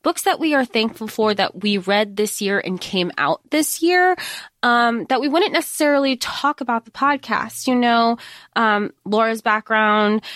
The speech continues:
where she ha-, she loves political intrigue. She loves,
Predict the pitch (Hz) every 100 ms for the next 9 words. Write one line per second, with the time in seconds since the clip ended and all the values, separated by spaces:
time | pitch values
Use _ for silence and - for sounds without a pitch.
0 | - - 214 214 208 202 - - 202 185
1 | 196 - - 185 185 208 202 202 - 214
2 | 208 202 202 185 170 185 - 202 208 202
3 | 180 - - 180 190 196 190 190 180